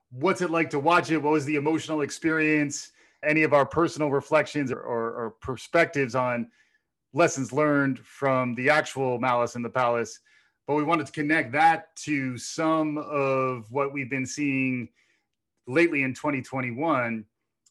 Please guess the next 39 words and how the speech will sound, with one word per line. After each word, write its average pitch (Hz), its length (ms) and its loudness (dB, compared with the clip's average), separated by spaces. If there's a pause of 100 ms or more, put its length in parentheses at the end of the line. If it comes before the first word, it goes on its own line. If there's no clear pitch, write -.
which 135 300 -4
is 127 460 -2
the 147 180 -4
unruly 156 460 0
fans 135 680 0
who 139 140 -4
are 131 120 4
disrespectful 143 760 -4
of 127 80 -6
the 117 60 -14
players 127 840 -2 (100)
to - 120 -14
the 127 100 -10
point 139 580 -4
of 127 680 -2 (420)
approaching 165 560 0
some 156 160 0
sort 147 180 -2
of 123 100 -4
physical 127 420 -2
confrontation, 127 720 -4
whether 123 220 -4
it's 117 140 -12
throwing 127 260 -2
a 120 60 -2
water 123 240 0
bottle, 120 460 -2
popcorn, 120 800 -6
spit, 123 460 -6
whatever. 120 580 0 (440)
That's 160 360 0 (100)
ultimately 151 500 2
what 131 300 0
precipitated 131 720 -2
the 117 60 -4
Malice 120 400 0
in 120 80 -4
the 113 80 -4
Palace. 110 500 -2